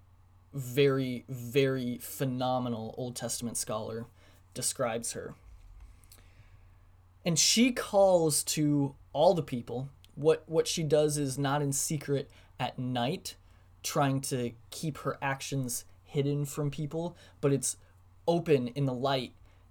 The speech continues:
in the day for people to see, which is a theme that some of the New Testament authors like John and Paul pick up on. So she's inviting people during the day to,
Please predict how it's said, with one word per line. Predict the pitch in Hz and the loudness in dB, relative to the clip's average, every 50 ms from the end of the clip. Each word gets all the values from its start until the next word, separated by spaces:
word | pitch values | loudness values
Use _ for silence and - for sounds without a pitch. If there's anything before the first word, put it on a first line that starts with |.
| - - | -12 -6
in | - 147 135 | -2 -2 -2
the | 123 | -2
day | 110 110 - 135 135 127 117 | -2 0 2 2 2 2 0
for | 117 - - | -2 -6 -8
people | - - 135 131 - 117 | -6 -4 -4 -4 -4 -6
to | 117 117 | -6 -4
see, | - - - 151 135 123 | -2 -2 0 0 0 0
which | 117 113 113 - - - - - - - - - | -2 -4 -6 -8 -10 -10 -12 -14 -20 -14 -6 -2
is | 147 123 | -2 -2
a | 123 - | -2 -4
theme | - - - - 185 185 180 170 160 147 | -6 -8 -4 -2 0 0 0 0 0 0
that | 139 139 123 120 - - _ _ - - | -2 -2 -2 -4 -8 -10 _ _ -12 -6
some | - - 156 151 | -4 -2 0 0
of | 139 135 | 0 0
the | 123 | -2
New | 123 135 147 143 | 0 0 -2 -2
Testament | - 156 131 135 - - 131 120 - - | -2 -4 -4 -4 -4 -4 -6 -6 -6 -4
authors | 135 127 127 127 - 131 117 110 123 | -2 -2 -2 -2 -2 -6 -6 -4 -6
like | 117 117 - | -6 -6 -6
John | - 127 117 117 120 117 113 | -8 -6 -4 -2 -2 -4 -4
and | 110 117 | -6 -10
Paul | - - - 131 127 123 117 117 117 - - - - - - | -10 -6 -2 0 0 2 0 -2 -4 -8 -14 -20 -20 -18 -10
pick | - - 127 - - | -4 -4 -2 0 0
up | 143 131 - 113 | 0 0 0 -2
on. | 110 - - - - - - - - - _ - _ - _ - - - - - - _ - - _ _ - - - - - - - - - - | -4 -4 -6 -8 -12 -14 -18 -20 -20 -20 _ -20 _ -20 _ -20 -20 -20 -20 -20 -20 _ -20 -20 _ _ -20 -20 -20 -20 -20 -20 -20 -20 -14 -6
So | - - - 147 | -4 -2 -2 0
she's | - - 165 147 135 - - - - - - - | 0 0 0 0 0 0 -2 -6 -12 -10 -2 2
inviting | 156 151 143 135 127 - 156 147 165 165 180 175 160 | 2 4 2 2 2 2 2 2 2 2 0 -2 -2
people | - - 165 156 156 151 143 | -2 -4 -4 -2 -2 -2 -2
during | 127 139 139 135 135 135 123 | -2 -2 -2 0 0 -2 -2
the | 120 | -4
day | 117 113 - 135 131 127 123 120 120 - | -4 -4 -2 -2 0 0 -2 -4 -4 -6
to, | - - 117 120 | -4 -4 -6 -6